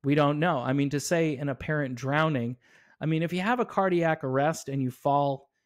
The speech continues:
into some water, it's not the drowning, unless, of course, you know, they're gonna say, "Hey, if somebody was there, they could have revived him." And so it was really the water that did him in and not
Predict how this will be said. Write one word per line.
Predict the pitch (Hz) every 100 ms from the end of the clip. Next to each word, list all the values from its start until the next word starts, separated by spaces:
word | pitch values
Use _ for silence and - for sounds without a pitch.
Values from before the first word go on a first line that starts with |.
| _ _
into | 156 151 - 151 143 131
some | - 131
water, | 120 123 139 170 175 - _ _ _ _ _ _
it's | - 151 -
not | 170 208 -
the |
drowning, | 156 135 147 156 147 113 - - _ _ _
unless, | 147 156 165 175 -
of | 151
course, | - 165 156 147 - - - _ - -
you | 156
know, | 139
they're | 131 139
gonna | 143 135
say, | - 143 135
"Hey, | 127 143 131 131
if | 131
somebody | - 139 139 131
was | 127 120
there, | 139 143 139 139
they | 127
could | 117 139
have | 123
revived | 120 120 147 147 139 -
him." | 151 131 127 123 _ _ _ _ -
And | 127
so | - 135
it |
was | 131 135
really | 185 185
the | 147
water | 123 139 151 156 147
that | 143 135
did | 143
him | 131 139 131
in | 131 127 127
and | 113 120
not | 120 123 120